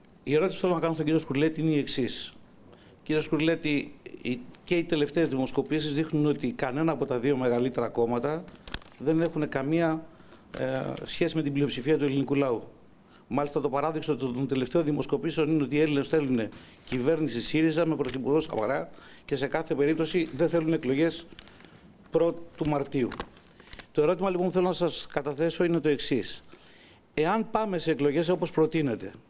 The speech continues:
που τις θέλατε εχθές κιόλας, και με βάση τα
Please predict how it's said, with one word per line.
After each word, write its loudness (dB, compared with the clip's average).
που -20
τις -14
θέλατε 2
εχθές 0
κιόλας, -6
και -4
με 2
βάση -2
τα -2